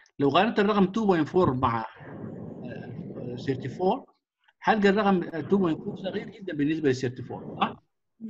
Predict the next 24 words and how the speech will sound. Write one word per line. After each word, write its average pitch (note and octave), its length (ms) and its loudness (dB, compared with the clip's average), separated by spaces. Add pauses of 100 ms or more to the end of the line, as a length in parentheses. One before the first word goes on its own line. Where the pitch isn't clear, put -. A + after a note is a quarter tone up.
(1080)
It C#3+ 60 -12
means G#3+ 380 -4
that B3 280 2 (380)
إنه G#3 560 -2
يعني D3 360 -6
المين F3 400 -6
ده G3+ 360 -2 (420)
فيه، G#3+ 280 -4 (1080)
آه، C3+ 380 -6 (100)
مينيمم F#3 480 2
شنو؟ D#3 300 -10 (160)
أو D3 100 4
فيه، F#3 160 4
آه، D#3+ 440 2
معدل C#3+ 500 -4
خطأ G3 240 0
قليل D3 380 2
يعني. F2+ 200 -10 (680)
يعني C3 120 0
الاستيميشن D3+ 440 -2
اللي D#3 120 -2
أنا D#3+ 100 -4
عملته - 440 -4 (800)
بالنسبة - 460 -2